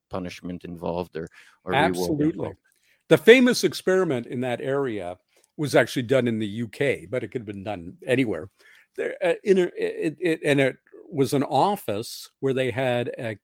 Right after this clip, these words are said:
Speaker 2: kitty that you put in every time you take a cup of coffee to go towards the
Speaker 1: Yeah.
Speaker 2: buying of the
Speaker 1: Mm-hmm.
Speaker 2: coffee for the office.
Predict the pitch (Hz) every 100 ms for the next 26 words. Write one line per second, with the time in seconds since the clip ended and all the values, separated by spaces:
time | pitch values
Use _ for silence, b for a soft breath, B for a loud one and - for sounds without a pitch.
0 | _ - 302 - 110 76 _ _ _ _
1 | 143 131 113 165 135 135 143 131 135 123
2 | 139 120 120 117 123 113 107 120 - 110
3 | - 147 151 - - 85 110 - 104 98
4 | 92 - 95 98 92 95 92 98 90 92
5 | - 92 - 98 117 190 208 - - -